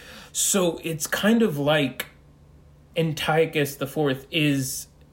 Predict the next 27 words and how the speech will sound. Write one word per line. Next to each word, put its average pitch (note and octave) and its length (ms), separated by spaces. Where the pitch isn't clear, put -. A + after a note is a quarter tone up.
reasserting F#3+ 600
not F#3 220
only F3+ 320
his F3 300
own D#3 340
authority G#3 600
within E3 300
the D#3 80
physical F#3 480
realm, A3 260
but F3 160
also D#3+ 380
a D3+ 60
greater D3 440
cosmological C#3+ 1120
authority. B2 800
And E3+ 220
this G3+ 200
goes G3 260
in F3+ 160
line D3+ 360
with C3 260
the B2+ 80
way C3 240
he's D3 220
positioned C3+ 600
himself G3 640